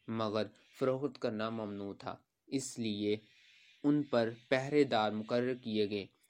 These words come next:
ताकि वो उन पर निगाह रखें कि वो शराब ना फ़रोख्त करने। इसके बावजूद उसमें ना, मुनाफा बहुत था,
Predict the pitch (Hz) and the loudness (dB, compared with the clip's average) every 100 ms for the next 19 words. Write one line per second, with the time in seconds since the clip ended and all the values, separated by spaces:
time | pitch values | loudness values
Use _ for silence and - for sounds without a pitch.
0 | _ - 113 110 110 110 110 117 123 123 | _ 2 2 2 0 2 -2 -2 -4 0
1 | 123 120 - - 120 110 110 110 113 147 | 0 0 -6 -4 0 2 2 2 0 0
2 | 147 147 _ - 131 113 117 123 - 131 | -2 -2 _ 2 4 4 2 -2 -2 2
3 | 123 127 131 120 117 123 110 110 - 113 | 6 4 4 -2 0 0 0 -4 -6 -4
4 | 101 98 - _ _ - 131 - 131 113 | -4 -6 -12 _ _ -4 -4 2 2 4
5 | 113 104 107 107 127 120 - _ _ _ | 4 4 0 0 2 0 -2 _ _ _
6 | 139 - 139 117 113 110 123 127 120 110 | -8 -4 -2 -2 -2 -2 -2 -2 0 0
7 | 110 139 135 117 110 110 - 107 | 4 4 4 0 -2 -6 -2 -4